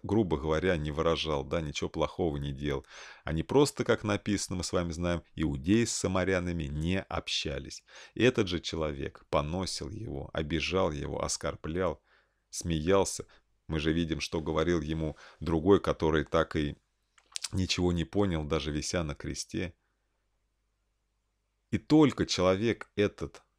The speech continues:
кается, только до него доходит, что всё-таки надо вернуться ко свету в своей жизни.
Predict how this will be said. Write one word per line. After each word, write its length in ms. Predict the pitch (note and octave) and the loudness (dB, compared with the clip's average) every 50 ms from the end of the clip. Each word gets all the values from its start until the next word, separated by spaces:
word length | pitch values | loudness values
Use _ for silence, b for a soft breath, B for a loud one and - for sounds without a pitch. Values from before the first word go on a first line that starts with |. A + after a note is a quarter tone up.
| _ _ _ - | _ _ _ 0
кается, 540 | - A2 A2+ A2 F#2 D#2+ - - - - | 2 4 6 6 4 2 0 -4 -10 -12
только 400 | - - - B2+ B2 G2 - - | -6 0 4 4 4 4 0 -2
до 140 | E2 D#2 F2 | -2 0 0
него 260 | F2+ F#2+ F#2 F#2+ G2+ | 0 0 -2 -2 -2
доходит, 760 | E2 C#2 D#2+ D2 - - - G2+ G#2 F2 D#2+ G2+ G2+ - _ _ _ _ _ _ _ _ _ _ _ _ _ _ _ - | -2 -2 -2 -4 -4 -4 -4 -2 -2 -2 -4 -8 -14 -16 _ _ _ _ _ _ _ _ _ _ _ _ _ _ _ -16
что 180 | - - G2 E2+ | -10 -6 -6 -4
всё-таки 720 | - - G#2+ G#2+ - - - - - - C#2 - D#2+ - _ _ _ | -2 0 0 0 0 0 -4 -8 -6 -6 -6 -6 -8 -12 _ _ _
надо 280 | - F#2+ G#2+ G2 E2+ E2+ | -2 0 0 2 0 0
вернуться 500 | D#2 E2+ E2+ D#2+ F#2 G2+ G2+ - - D#2+ | 0 0 -2 -2 -2 -4 -6 -6 -6 -8
ко 180 | - - D#2 D2 | -6 -4 -6 -6
свету 380 | - - G#2+ A2+ A2+ A2 - | -4 -4 -2 -2 -2 -2 -4
в 60 | D2+ - | -8 -8
своей 240 | - D#2 D2 C#2+ | -6 -4 -4 -4
жизни. 400 | C#2 C#2+ E2 D#2+ C#2+ - - - | -4 -4 -4 -4 -6 -6 -12 -14